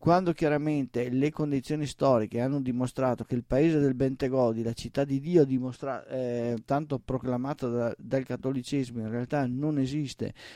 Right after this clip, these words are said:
e non può essere realizzata nemmeno dal punto di vista marxiano, perché, eh, l'ideologia marxiana vede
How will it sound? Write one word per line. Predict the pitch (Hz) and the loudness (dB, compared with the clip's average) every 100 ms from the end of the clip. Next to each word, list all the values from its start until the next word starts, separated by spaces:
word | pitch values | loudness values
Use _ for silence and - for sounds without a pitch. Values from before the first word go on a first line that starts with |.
| - | -6
e | 127 | 0
non | 135 139 | 2 2
può | - 143 | 4 4
essere | 170 151 131 | 4 2 0
realizzata | 131 131 123 113 139 123 | 2 0 -2 -2 -2 -2
nemmeno | 120 123 160 156 | -4 -2 -2 -4
dal | 120 | -4
punto | 131 123 | -4 -2
di | 120 | 0
vista | 143 143 | 0 -2
marxiano, | 120 120 - - 131 110 107 | -4 -6 -10 -8 -6 -6 -8
perché, | 107 110 147 - | -10 -6 -4 -6
eh, | - 110 - 101 | -8 -12 -10 -10
l'ideologia | 104 120 120 117 120 131 147 | -4 -4 -4 0 0 0 -2
marxiana | 117 117 113 - 147 127 104 95 | -2 -6 -8 -6 -4 -2 -4 -6
vede | 113 131 123 | -2 0 0